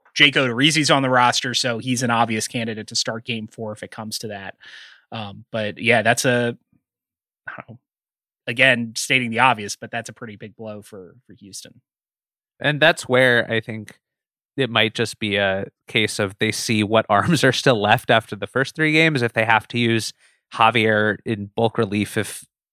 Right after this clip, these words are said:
Speaker 2: Framber doesn't pitch well in game one or something, that could change the calculus. And I think just sticking with the N L C S for a second,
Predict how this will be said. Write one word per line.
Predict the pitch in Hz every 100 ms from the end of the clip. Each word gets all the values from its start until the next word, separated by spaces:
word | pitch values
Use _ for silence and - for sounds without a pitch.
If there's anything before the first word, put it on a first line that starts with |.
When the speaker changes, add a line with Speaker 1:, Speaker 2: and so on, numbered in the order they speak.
| _
Speaker 2:
Framber | - - 113 113 107 101
doesn't | 110 120 104
pitch | - 110
well | 110 104
in |
game | 104 104
one | 104 151
or | 113
something, | - 110 104 101 - -
that | 113
could | - 110
change | 113 101
the | 104
calculus. | - 95 95 95 92 - - _ _ -
And | 107 101 104 _ - _ _ _
I | 110
think | 110 135 139 _ _ _ _ -
just | 113 -
sticking | 127 127
with | 107
the | 101 -
N | 113
L | 190
C | -
S | 95
for | -
a | 104
second, | 101 123 131